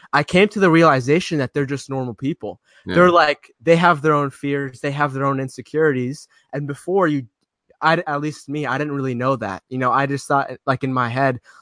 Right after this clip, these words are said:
Speaker 1: "These are just perfect people."
Speaker 2: They're unreachable. Yeah, yeah.
Speaker 1: Exactly. That, that's been a huge thing for me.
Speaker 2: That, that's,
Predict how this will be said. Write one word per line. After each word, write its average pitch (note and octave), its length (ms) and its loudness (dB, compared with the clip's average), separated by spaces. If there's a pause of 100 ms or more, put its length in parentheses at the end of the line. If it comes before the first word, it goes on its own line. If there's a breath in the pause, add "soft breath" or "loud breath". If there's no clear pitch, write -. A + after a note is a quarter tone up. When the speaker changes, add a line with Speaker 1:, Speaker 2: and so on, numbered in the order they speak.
(140 soft breath)
Speaker 1:
"These D3+ 160 0
are C#3 80 -2
just C3+ 180 -8
perfect C#3 340 0
people." C3+ 300 -4
Speaker 2:
They're G#2 180 4
unreachable. G#2 920 0
Yeah, F#2+ 480 0
yeah. - 280 -10
Speaker 1:
Exactly. B2+ 540 -4 (160)
That, D#3+ 240 -2
that's E3 180 0
been D#3+ 140 -2
a C#3+ 40 -2
huge C#3 320 -4
thing A#2 200 -6
for G#2 140 -16
me. G2 200 -12 (600)
Speaker 2:
That, - 260 -6
that's, G#2 240 -6